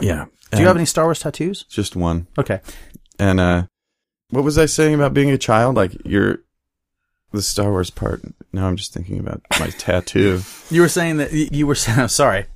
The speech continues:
Speaker 2: I'm gonna do that a lot. So.
Speaker 1: I know. I'm so sketchy.
Speaker 2: <laughs>
Speaker 1: Um,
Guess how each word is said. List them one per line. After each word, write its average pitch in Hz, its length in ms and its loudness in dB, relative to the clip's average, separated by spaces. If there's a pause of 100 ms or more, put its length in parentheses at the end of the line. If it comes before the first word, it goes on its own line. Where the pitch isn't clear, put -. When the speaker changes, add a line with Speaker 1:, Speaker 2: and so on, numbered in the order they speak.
(100)
Speaker 2:
I'm 147 100 2
gonna 160 140 2
do 180 160 4
that 147 140 6
a - 20 0
lot. 120 400 2
So. - 120 -2
Speaker 1:
I 104 120 4
know. 87 60 2
I'm 87 60 0
so - 360 -6
sketchy. - 440 -8 (420)
Speaker 2:
<laughs> 123 60 2 (1400)
Speaker 1:
Um, - 400 -2